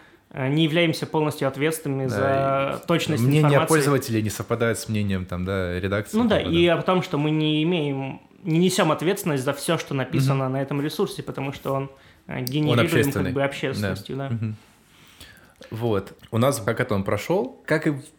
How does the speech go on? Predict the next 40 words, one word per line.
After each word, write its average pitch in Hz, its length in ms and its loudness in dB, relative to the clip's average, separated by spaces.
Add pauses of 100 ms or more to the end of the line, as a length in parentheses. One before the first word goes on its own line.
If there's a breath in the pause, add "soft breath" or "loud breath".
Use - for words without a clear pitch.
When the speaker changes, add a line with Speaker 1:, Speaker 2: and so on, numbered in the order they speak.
(100)
Speaker 2:
во 135 220 0
всех - 340 -2
практически - 500 -4
с-, - 240 -16
научных 117 560 0
исследованиях, 98 680 -2
э, 98 220 -6
знаешь, 107 260 -2
это, 95 220 -4 (540 loud breath)
э, - 340 -10
наука — 165 300 2
это - 120 0
такая 131 260 2
вещь 170 340 -2 (400)
невидимая 117 560 0 (120)
в 101 60 -6
основном. 98 560 -4 (120)
Мало 131 280 0
того, 107 220 0
что - 160 -10
скрывается 104 640 -2
очень 98 180 -4
много 107 240 -2
практик, 165 440 -2
да, 107 180 -6
как - 180 -10
мы 95 60 -6
в 95 40 -8
прошлый - 300 -8
раз 90 160 -8
говорили, 92 720 -2
Speaker 1:
Мгм. - 220 -18
Speaker 2:
по 98 100 -2
производству 98 640 -2
знаний, 92 400 -4 (320 loud breath)
так - 180 -6
ещё 147 300 -2
и, 131 180 -2 (320 loud breath)
э, 107 260 -4
скрываются 107 1200 -4